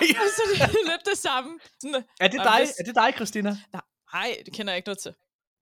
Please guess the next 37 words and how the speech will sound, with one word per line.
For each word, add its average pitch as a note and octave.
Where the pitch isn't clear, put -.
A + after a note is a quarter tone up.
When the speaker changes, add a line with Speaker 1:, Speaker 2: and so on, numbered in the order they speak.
Speaker 2:
<laughs> -
Speaker 1:
Nej, C4+
men, C4
men, A#3+
men G#3+
ja, G3
det B3
er, G#3+
jeg G#3
kan A#3+
godt A#3
følge B3
dig A#3
lidt G3+
med G#3+
det G3+
der. F#3+
Når A3
man G#3+
har A3
Speaker 2:
Så A3+
Speaker 1:
vendet -
Speaker 2:
jeg -
Speaker 1:
sig A#3+
til B3
noget, A3+
så -
bliver A#3+
man A3
pisseked B3+
af, F#3+
når G3
det G3
ikke G3+
virker G#3
mere. F#3
Speaker 2:
Ja. G#2